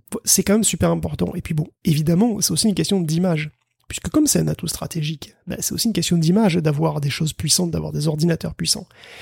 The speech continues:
Or, la Chine, elle a déjà deux fois passé la barrière de l'exaflop. Ce fameux exaflop. Il y a deux ordinateurs, hein, qui s'appellent le Sunway Ocean Light et le Tianhe trois,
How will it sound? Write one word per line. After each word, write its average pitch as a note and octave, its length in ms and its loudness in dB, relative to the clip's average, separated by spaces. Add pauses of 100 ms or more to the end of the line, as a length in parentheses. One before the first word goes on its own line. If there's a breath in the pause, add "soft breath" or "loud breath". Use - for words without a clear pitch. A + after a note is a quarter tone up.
(300 loud breath)
Or, B3+ 360 2
la F3+ 120 -2
Chine, A3+ 440 2 (400)
elle E3 120 4
a E3 80 2
déjà E3+ 320 4
deux E3 240 2
fois G3+ 440 -2
passé G#3+ 300 2
la G3 100 2
barrière E3+ 340 2
de F3 80 2
l'exaflop. E3 460 0 (920)
Ce - 140 0
fameux E3 340 2
exaflop. C#3+ 400 -6 (720 loud breath)
Il G3 60 0
y F3+ 40 4
a E3 40 4
deux G#3+ 200 4
ordinateurs, F3 500 2
hein, G3+ 80 -2 (100)
qui - 80 -4
s'appellent F#3+ 180 -4
le E3+ 80 0
Sunway E3+ 380 2
Ocean F#3 380 0
Light F#3 540 -2
et G3+ 120 4
le E3+ 100 4
Tianhe F3+ 460 0
trois, - 320 -8